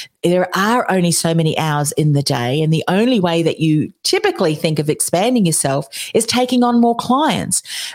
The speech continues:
But if you are at capacity already, or maybe you know that taking on more clients is going to inhibit you doing admin work, or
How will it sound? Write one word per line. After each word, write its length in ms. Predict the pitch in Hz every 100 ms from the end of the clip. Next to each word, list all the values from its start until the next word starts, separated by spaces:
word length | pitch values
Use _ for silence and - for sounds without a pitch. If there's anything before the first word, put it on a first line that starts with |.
| -
But 260 | 220 - -
if 260 | 240 240 -
you 240 | 214 214 -
are 260 | 190 185 - -
at 200 | 233 -
capacity 720 | 185 - 202 226 - 233 190
already, 600 | 170 170 277 220 131 151 - - - -
or 140 | 220
maybe 760 | 208 214 277 330 214 160 160 - -
you 220 | 185 196
know 600 | 185 196 262 185 143 185 - - -
that 260 | 180 170 -
taking 340 | 190 202 208
on 80 | 175
more 180 | 165 160
clients 560 | - 233 254 175 160
is 180 | - 170
going 280 | - 175 170
to 160 | - 160
inhibit 420 | 151 180 185 -
you 300 | 180 180 175
doing 480 | 170 165 156 151 -
admin 380 | 151 170 185 180
work, 460 | 180 175 175 175 -
or 280 | 151 147